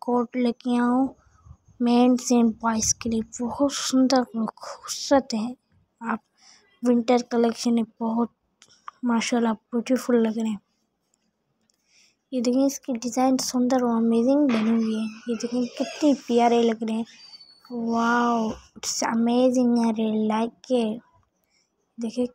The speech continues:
कितने सुंदर है, muffler के साथ बहुत beautiful लग रहे हैं। आपको बताया कौन सा पसंद आया, हमें comment कर ज़रूर बताएं। अगर आपको कोई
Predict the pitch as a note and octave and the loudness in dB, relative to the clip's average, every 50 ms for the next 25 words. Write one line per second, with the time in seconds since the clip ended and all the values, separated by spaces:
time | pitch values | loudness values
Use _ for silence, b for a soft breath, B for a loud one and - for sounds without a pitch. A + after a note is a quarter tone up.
0 | _ - B3 _ _ - C4+ B3+ A#3+ - - - B3 A#3+ A#3+ A#3+ A#3 A#3 A3+ A3+ | _ -16 -16 _ _ -4 -2 -2 -2 -2 -2 0 0 2 2 2 2 2 2 2
1 | A3+ A3+ A3+ A3 - B3 A#3 A#3 A#3 A#3 A#3 - A#3 - - A#3 A#3 A3+ A3+ A3 | 2 0 0 -2 -2 0 0 0 0 -2 -4 -8 -8 -8 -4 -4 -4 -4 -4 -6
2 | _ _ - G#3+ G#3 G#3 A3+ A#3+ A#3+ A#3 A3+ _ _ _ - A#3 A3+ - B3+ A#3+ | _ _ -20 -20 -14 -8 -4 -4 -4 -4 -4 _ _ _ -6 -6 -2 -2 -2 -2
3 | - B3 A#3+ A#3 A3+ A3+ A#3 A#3 A#3 A#3+ A#3 _ _ _ b b b b b b | 0 0 0 0 0 0 -2 -2 -2 -4 -6 _ _ _ b b b b b b
4 | b b b b - B3+ C4 - - D4+ C4+ C#4 C4+ - B3+ B3+ B3 B3 _ - | b b b b -2 -2 -2 0 0 0 0 0 -2 -2 -2 -2 -2 -4 _ -6
5 | C4+ C4+ D4+ D#4+ - F4 D#4+ - - C4+ C4 - C4+ B3+ B3+ B3 B3 B3 B3 B3 | -4 -4 -2 -2 0 -2 -2 -2 -2 -4 -2 -2 -2 0 2 2 2 2 2 0
6 | A#3+ - _ _ - C4+ C4+ C#4 D4+ D4+ - - - C4 A#3+ A#3+ B3+ B3+ B3+ B3 | -2 -4 _ _ -6 -4 -2 0 -2 -2 -4 -6 -6 -4 -2 2 4 6 6 6
7 | A#3 A#3+ A#3 A#3 A#3+ A#3 A#3+ B3+ B3+ - - A#3+ A3+ A3 A3+ A3+ A#3 A3+ A3+ - | 4 2 0 0 -2 -4 -4 -4 -6 -8 -10 -10 -8 -4 -2 -2 -2 -2 -2 -4
8 | - A#3+ A3+ - A#3 A3+ | -8 -10 -6 -4 -6 -6